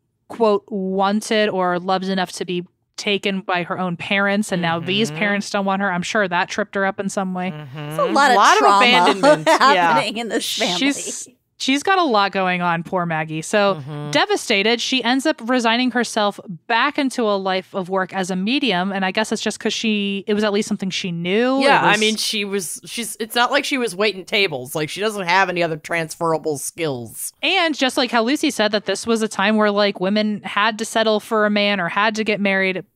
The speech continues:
Speaker 1: But, like,
Speaker 2: Mm-hmm.
Speaker 1: you know, now her, the guy she wanted to be with was
Speaker 2: Dead?
Speaker 1: dead. She didn't have, like,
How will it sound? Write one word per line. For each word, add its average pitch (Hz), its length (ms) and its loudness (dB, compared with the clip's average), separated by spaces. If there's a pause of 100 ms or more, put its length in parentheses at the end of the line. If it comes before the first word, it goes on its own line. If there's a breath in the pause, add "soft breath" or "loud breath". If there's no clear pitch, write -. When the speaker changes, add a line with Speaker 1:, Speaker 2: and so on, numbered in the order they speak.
Speaker 1:
But, 226 180 2
like, 202 180 2
Speaker 2:
Mm-hmm. 147 280 -10 (160)
Speaker 1:
you 226 100 0
know, 196 200 2
now 196 340 0 (160)
her, 202 340 0 (400)
the 208 80 -4
guy 208 200 2
she 220 140 -4
wanted 214 160 0
to 208 60 -8
be 214 100 0
with 208 220 -4
was 180 460 -6 (380)
Speaker 2:
Dead? 226 500 4
Speaker 1:
dead. 285 240 -2
She 262 240 0
didn't 262 300 0
have, 226 540 0
like, 208 280 0